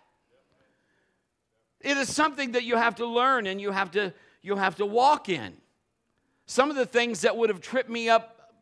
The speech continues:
two years ago won't trip me up today because I've developed to get better at some things.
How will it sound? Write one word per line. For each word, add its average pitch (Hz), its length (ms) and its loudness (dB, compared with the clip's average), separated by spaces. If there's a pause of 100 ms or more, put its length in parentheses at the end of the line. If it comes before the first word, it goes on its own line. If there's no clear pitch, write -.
(200)
two 254 160 -4
years 247 260 -4
ago 190 280 0
won't 196 320 -6
trip 240 200 0
me 208 100 -6
up 247 120 -2
today 185 260 -4 (220)
because 202 340 -4 (100)
I've 185 440 0
developed 170 1000 -2 (1080)
to 190 100 -8
get 175 300 -6
better 233 340 -2
at 117 140 -10
some 135 240 -6
things. 104 520 -12